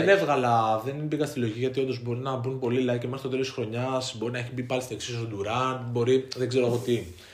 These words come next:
Αλλά αν βγάλεις, πραγματικά είναι δικά σου λόγια που είπες πριν για τον Green,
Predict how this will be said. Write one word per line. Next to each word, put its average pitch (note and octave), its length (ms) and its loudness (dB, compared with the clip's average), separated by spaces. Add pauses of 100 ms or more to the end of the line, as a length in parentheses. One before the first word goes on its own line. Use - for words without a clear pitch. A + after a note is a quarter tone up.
(420)
Αλλά A#2 460 -2 (880)
αν D3+ 320 6
βγάλεις, C3 500 4
πραγματικά A#2+ 360 2
είναι A#2 260 0
δικά A#2 280 0
σου - 140 -4
λόγια B2 200 2
που B2 80 0
είπες C3 140 0
πριν C#3 120 -6
για C3+ 80 -2
τον B2 180 0
Green, A#2+ 160 4